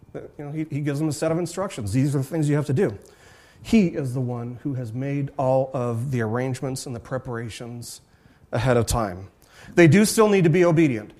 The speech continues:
They do still have to follow these instructions that Jesus has given them, but he has prepared this task for them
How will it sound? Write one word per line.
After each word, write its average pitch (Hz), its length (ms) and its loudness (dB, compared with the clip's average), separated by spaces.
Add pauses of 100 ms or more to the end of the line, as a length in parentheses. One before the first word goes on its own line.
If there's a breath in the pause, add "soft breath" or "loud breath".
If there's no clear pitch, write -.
(140 soft breath)
They 165 100 6
do 208 180 6
still 208 180 0
have 180 200 4
to 170 80 -2
follow 175 280 6
these 165 160 6
instructions 156 600 0
that 147 100 -2
Jesus 156 400 2
has 147 100 2
given 131 300 8
them, 120 200 0 (240 loud breath)
but 151 180 6
he 190 480 4 (140 loud breath)
has 170 200 2
prepared 208 640 0 (100)
this 180 380 0 (120)
task 147 480 -2 (200 soft breath)
for 175 140 2
them 131 440 2